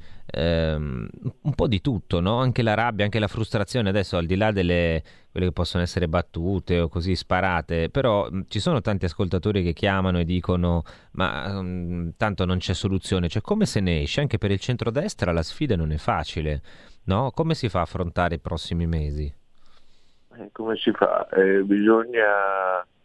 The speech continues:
Speaker 2: bisogna, Luca, bisogna anzitutto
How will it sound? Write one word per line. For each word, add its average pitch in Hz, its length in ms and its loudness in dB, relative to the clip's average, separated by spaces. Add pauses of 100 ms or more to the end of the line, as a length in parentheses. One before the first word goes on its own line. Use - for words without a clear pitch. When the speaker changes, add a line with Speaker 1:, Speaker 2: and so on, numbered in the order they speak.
(760)
Speaker 2:
bisogna, 104 1600 2 (140)
Luca, 104 260 -10 (180)
bisogna 117 480 0 (100)
anzitutto 139 1080 0